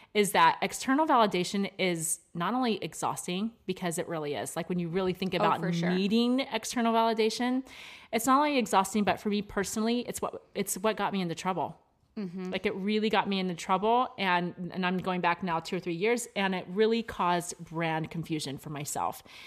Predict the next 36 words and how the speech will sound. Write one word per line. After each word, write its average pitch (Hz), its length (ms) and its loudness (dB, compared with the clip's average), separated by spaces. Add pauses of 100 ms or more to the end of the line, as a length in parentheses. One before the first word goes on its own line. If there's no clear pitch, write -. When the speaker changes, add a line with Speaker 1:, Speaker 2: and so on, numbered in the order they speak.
(260)
Speaker 1:
I 262 120 6
actually 233 220 -2
think 226 180 0
that 226 100 -2
sometimes 226 400 0
I 196 80 0
still 220 400 0
am 202 180 -2
in 196 80 -2
a 175 60 -4
little 185 220 -4
bit 196 180 -2
of 170 80 -4
that 175 220 -2
hazy, 190 400 -2
like, 165 240 -2
brand 170 260 -2
confusion, 190 480 -2
which 175 160 -4
really, 185 240 0
who 180 240 -4
cares? 156 380 -4
Because 160 320 -6 (100)
in 180 160 -2
the 165 220 -4
eternal 175 420 -4
scheme 170 340 -6
of 160 120 -2
everything, 175 540 -4 (260)
really, 165 320 -2
how 190 140 0
Speaker 2:
Right. 170 100 4
Speaker 1:
much - 180 -4
does 170 140 -4
the 170 80 -2
brand, 147 560 -2